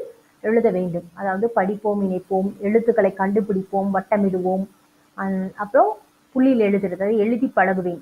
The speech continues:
அது, அப்புறம் வரைகிறது, நிரப்புக, நிரப்புக இருக்கு இல்லையா? எல்லாமே நீங்க என்ன செய்யணும்?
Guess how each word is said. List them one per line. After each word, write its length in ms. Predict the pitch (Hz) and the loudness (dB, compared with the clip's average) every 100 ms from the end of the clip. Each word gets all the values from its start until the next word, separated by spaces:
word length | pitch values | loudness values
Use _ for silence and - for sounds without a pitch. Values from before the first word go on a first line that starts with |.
| - | -12
அது, 420 | 196 180 226 330 - _ _ | -8 0 0 0 -6 _ _
அப்புறம் 300 | 202 226 208 | -10 -4 0
வரைகிறது, 680 | 185 208 214 196 175 208 320 - _ _ _ _ 202 | 2 4 2 2 2 4 4 0 _ _ _ _ -4
நிரப்புக, 600 | 208 233 226 202 208 254 - - _ _ _ - | 0 0 0 0 2 2 -2 -16 _ _ _ -4
நிரப்புக 360 | 220 240 247 226 | -2 -2 0 0
இருக்கு 160 | 214 | 0
இல்லையா? 300 | 277 392 294 | -2 -2 -2
எல்லாமே 400 | 170 175 240 262 | -4 -4 -2 0
நீங்க 160 | 277 226 | 0 0
என்ன 160 | 240 262 | -4 -4
செய்யணும்? 300 | 254 233 | -2 -2